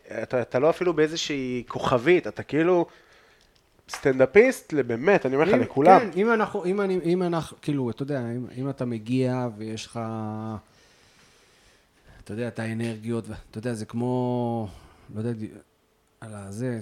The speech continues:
Speaker 2: מכיר בסרטים שיש לך כוכבים שמסתדרים כזה?
Speaker 1: כן, גם מושג, אתה מושג,
Speaker 2: שה-,
Speaker 1: אני מכיר, <laughs> אני
Speaker 2: מכ-,
Speaker 1: בסרטים.
Speaker 2: מכיר שיש, יש איזה רשע כזה שרוצה לכבוש את העולם, ורק ביום שהכוכב הזה, והכוכב הזה, והכוכב הזה, הכל מתיישר כזה,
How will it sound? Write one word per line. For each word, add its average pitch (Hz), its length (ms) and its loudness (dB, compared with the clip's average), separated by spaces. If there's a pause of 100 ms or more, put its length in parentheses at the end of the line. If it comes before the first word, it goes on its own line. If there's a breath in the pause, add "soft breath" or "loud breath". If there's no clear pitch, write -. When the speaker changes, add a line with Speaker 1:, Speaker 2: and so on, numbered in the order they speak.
(140)
Speaker 2:
מכיר 110 240 -10
בסרטים 123 480 -8
שיש 113 200 -8
לך 120 120 -10
כוכבים 113 420 -8
שמסתדרים 117 680 -8
כזה? 120 340 -6 (1400)
Speaker 1:
כן, 165 120 -14 (220)
גם 98 120 -16
מושג, - 220 -12
אתה 113 200 -12
מושג, 107 140 -10
Speaker 2:
שה-, 120 240 4
Speaker 1:
אני 107 100 -10
מכיר, 120 420 -2
<laughs> 143 40 -12 (120)
אני 131 80 -4
Speaker 2:
מכ-, 139 80 -6
Speaker 1:
בסרטים. 131 180 -6
Speaker 2:
מכיר 139 240 -2
שיש, 127 640 -2
יש 131 220 -2
איזה 117 200 -4
רשע 117 400 -2
כזה 110 260 -6
שרוצה 110 360 -8
לכבוש 113 420 -4
את - 60 -8
העולם, 123 480 0
ורק 120 260 -2
ביום 123 360 -4
שהכוכב 120 580 -8
הזה, 127 220 -4
והכוכב 131 380 -6
הזה, 131 220 -4
והכוכב 127 420 -6
הזה, 131 200 -4
הכל 139 200 -6
מתיישר 135 680 -4
כזה, 147 360 -4